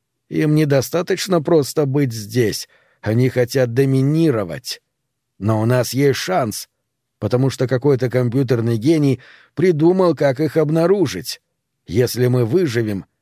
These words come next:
ему стоит поставить памятник в каждой стране, по всему миру.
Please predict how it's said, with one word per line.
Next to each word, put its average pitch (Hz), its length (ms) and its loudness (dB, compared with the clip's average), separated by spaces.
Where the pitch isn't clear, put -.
ему 113 200 0
стоит 135 360 0
поставить 139 560 -2
памятник 123 500 0
в - 80 -20
каждой 147 400 0
стране, 156 500 0
по 175 120 2
всему 180 360 0
миру. 139 480 0